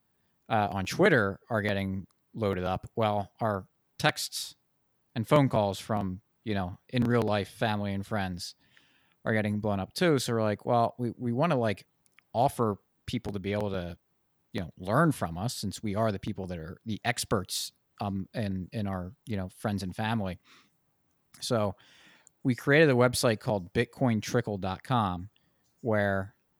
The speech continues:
when you sign up for it, it's a newsletter, but just like the name, it just gives you a little bit of a trickle of information at a time. So you're gonna get an email, you know, every couple days teaching you Bitcoin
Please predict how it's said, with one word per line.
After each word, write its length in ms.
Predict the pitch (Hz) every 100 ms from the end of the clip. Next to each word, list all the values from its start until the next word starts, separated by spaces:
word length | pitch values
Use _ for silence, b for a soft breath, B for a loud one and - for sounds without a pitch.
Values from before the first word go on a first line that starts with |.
| _
when 120 | 117
you 80 | 107
sign 320 | - 147 131
up 160 | 135 -
for 300 | 120 101 95
it, 100 | -
it's 200 | 117 -
a 40 |
newsletter, 800 | 113 117 156 123 101 98 98 95 - _ _ _ _ _ _
but 240 | - 104 - _ _
just 200 | 131 -
like 240 | 123 -
the 100 | -
name, 440 | 104 139 117 107 104
it 120 | 104
just 200 | - -
gives 180 | 120 110
you 100 | 113
a 20 |
little 200 | 104 127
bit 120 | 127 117
of 80 |
a 60 | 107
trickle 600 | - - 127 117 98 101 _ -
of 100 | 117
information 500 | 117 117 101 101 107
at 120 | 92
a 40 |
time. 420 | 90 123 98 82 87
So 140 | 113
you're 60 | 104
gonna 160 | 117
get 160 | 110 101
an 100 | 104
email, 560 | 127 123 120 113 110 - _ _ _ _ _ _ _
you 80 | -
know, 100 | 107 -
every 220 | 123 127
couple 240 | - - 107
days 720 | 131 123 107 98 95 - - _ _ _ _ _ _ _
teaching 420 | - 151 - 139
you 140 | 120 113
Bitcoin 720 | 117 - - 101 92 95